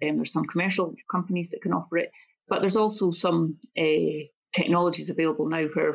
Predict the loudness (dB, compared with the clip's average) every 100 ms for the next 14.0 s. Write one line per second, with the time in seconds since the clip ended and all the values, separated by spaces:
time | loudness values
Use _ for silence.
0 | 0 0 2 0 -2 -2 -2 -2 0 2
1 | 4 4 2 -2 -4 -2 -2 -2 -4 -2
2 | -2 -4 -4 -4 -2 -2 0 0 -2 -8
3 | -6 -4 -4 -4 -2 0 -2 -2 -2 -2
4 | -6 -20 -18 -18 -10 -2 0 2 0 2
5 | 0 0 0 2 2 2 0 -2 -6 -4
6 | -6 -8 _ -2 0 2 2 4 4 2
7 | 0 0 0 -2 -6 0 0 0 0 2
8 | 2 2 2 2 0 -8 -4 -2 0 0
9 | 0 -2 -2 -4 -10 -6 -4 0 0 0
10 | -2 -2 -2 -4 -10 _ _ _ -10 -4
11 | 0 0 -2 -4 -2 0 -2 -6 -8 _
12 | 0 0 2 -2 -2 -8 -4 -4 -4 -6
13 | -6 -4 -2 0 0 0 -2 0 -4